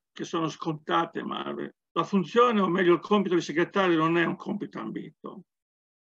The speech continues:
Il perché, ci sono tanti perché. Uno è sicuramente determinato dal fatto che è un incarico che non dà un'immagine riconosciuta dalla gente,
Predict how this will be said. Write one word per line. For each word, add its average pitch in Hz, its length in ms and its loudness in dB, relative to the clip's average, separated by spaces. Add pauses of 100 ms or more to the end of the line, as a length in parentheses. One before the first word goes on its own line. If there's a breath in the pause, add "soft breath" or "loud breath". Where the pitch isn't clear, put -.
(220)
Il 208 140 -8
perché, 202 600 4 (760)
ci - 120 -20
sono 180 240 -2
tanti 170 360 0
perché. 147 360 -6
Uno 180 340 4
è 165 80 0
sicuramente 170 920 0 (380)
determinato 170 580 -2
dal 147 140 -2
fatto 170 280 0
che - 120 -6
è - 20 -2
un 160 100 -2
incarico 170 800 0 (800)
che 170 160 0
non 175 200 2
dà 196 160 4
un'immagine 151 680 -2
riconosciuta 135 680 -8
dalla - 240 -6
gente, - 720 -8